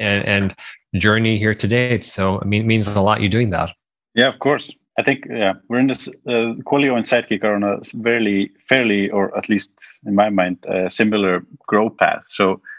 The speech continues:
Speaker 2: it's interesting to, to basically support each other through this.
Speaker 1: Most big movements start as, as communities as well. I think we're, we're in a second similarity is as the life sciences industry is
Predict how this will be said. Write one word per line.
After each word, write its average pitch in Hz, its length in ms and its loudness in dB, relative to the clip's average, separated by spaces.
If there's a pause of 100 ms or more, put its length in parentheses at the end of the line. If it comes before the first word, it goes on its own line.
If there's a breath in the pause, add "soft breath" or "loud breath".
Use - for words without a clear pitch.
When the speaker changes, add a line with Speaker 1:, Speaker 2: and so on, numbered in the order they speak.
(480 loud breath)
Speaker 2:
it's - 260 -8
interesting 107 460 0
to, 95 280 -2 (100)
to 104 120 -6 (160)
basically 95 400 0 (220)
support 107 340 0
each 95 160 0
other 95 240 0 (340)
through 107 180 0
this. 95 200 -2 (480)
Speaker 1:
Most 135 440 0
big 123 180 0
movements 110 640 -2
start 110 380 2
as, 95 400 0
as 95 220 0
communities 98 500 2
as 87 140 -4
well. 98 120 4
I 90 120 0
think 98 260 -10
we're, 98 160 2
we're 98 160 0
in 92 80 0
a 90 60 -2
second 107 640 0 (260)
similarity 90 680 2
is 82 220 0
as 85 320 0
the 87 80 2
life 90 240 2
sciences 90 400 0
industry 85 400 0
is 80 80 -4